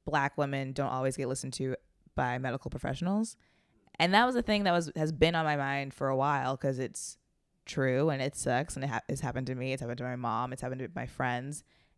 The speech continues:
And I did wanna figure out a way to talk about it.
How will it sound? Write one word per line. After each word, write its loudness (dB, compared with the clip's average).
And 0
I 2
did 4
wanna 2
figure 0
out 6
a 6
way 6
to 2
talk 2
about 2
it. -2